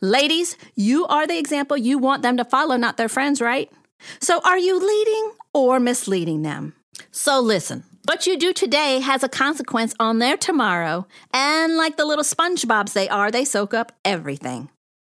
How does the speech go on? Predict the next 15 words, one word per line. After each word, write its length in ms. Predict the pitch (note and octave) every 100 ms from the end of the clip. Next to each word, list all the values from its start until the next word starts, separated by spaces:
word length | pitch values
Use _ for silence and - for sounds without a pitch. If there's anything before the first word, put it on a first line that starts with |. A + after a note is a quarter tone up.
| - - -
A 80 | C#4
friend 220 | G4 A4
of 80 | G4+
mine 240 | E4+ D#4+
put 200 | D#4 C4+
it 100 | C4
to 100 | -
me 160 | G#3+ G#3
this 260 | F#3 F3 F3+
way 140 | F3
when 100 | F3+
she 140 | F3+
said, 300 | A3 E3+ D#3 - _ _ - - -
"Now, 140 | B3
Sherry, 440 | B3+ - G#3 D3